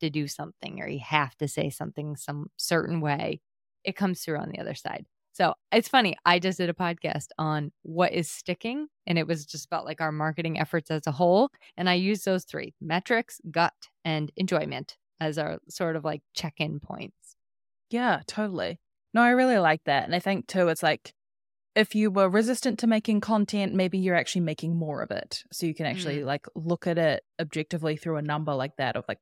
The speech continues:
Speaker 2: "Well, I wanted to be creating two podcasts, uh, a month, or maybe I wanted to cr-,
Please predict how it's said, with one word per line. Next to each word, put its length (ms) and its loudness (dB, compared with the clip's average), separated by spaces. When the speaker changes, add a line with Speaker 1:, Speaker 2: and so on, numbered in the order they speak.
Speaker 2:
"Well, 220 -2
I 120 4
wanted 400 2
to 80 -12
be 80 2
creating 760 -2
two 260 -2
podcasts, 1080 -6
uh, 360 -2
a 40 -2
month, 480 -2
or 260 2
maybe 260 2
I 60 4
wanted 280 -2
to 120 -6
cr-, 180 -12